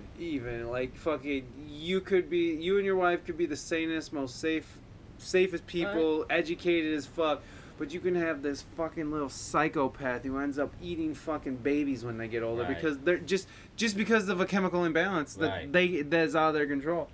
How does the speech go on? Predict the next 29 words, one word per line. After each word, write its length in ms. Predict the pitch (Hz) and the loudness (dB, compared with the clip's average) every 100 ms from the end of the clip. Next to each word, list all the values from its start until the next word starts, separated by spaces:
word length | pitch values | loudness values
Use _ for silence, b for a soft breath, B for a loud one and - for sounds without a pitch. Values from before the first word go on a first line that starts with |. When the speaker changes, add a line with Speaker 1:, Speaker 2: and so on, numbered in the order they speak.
| - | -12
Speaker 2:
Right. 280 | 92 95 78 - | -8 -8 -8 -4
Speaker 1:
So, 320 | 190 185 170 | 2 4 6
like, 260 | 156 165 160 | 4 2 2
your 80 | |
friend 380 | 160 165 170 170 | 0 2 2 4
Dominique, 500 | 170 165 160 170 185 | 4 4 2 0 -2
he 100 | 151 | -4
fucking 400 | 160 170 160 160 | -2 -2 0 -2
got, 380 | 156 147 135 - | 2 2 2 0
you 100 | 151 | -2
know, 200 | 135 131 | 0 -2
a 40 | |
similar 520 | 131 - 165 156 151 143 | -4 -2 -2 0 2 2
upbringing, 500 | 139 139 151 175 156 | 2 -2 0 0 0
had 180 | 143 131 | -2 -2
a 40 | |
nice, 560 | 131 131 139 - - - | -2 0 -2 -4 -12 -6
Speaker 2:
He 80 | 185 | 4
was, 140 | 214 | 4
Speaker 1:
you 60 | 160 | 6
know, 160 | 147 147 | 4 2
Speaker 2:
even 200 | 226 247 | 2 2
as 140 | 240 | 2
a 60 | 175 | 0
kid, 280 | - 196 190 | 2 2 2
we 80 | 185 | -2
can 160 | 165 | -6
kinda 220 | 170 170 | -4 -2
tell. 320 | 165 185 190 | -2 -2 -2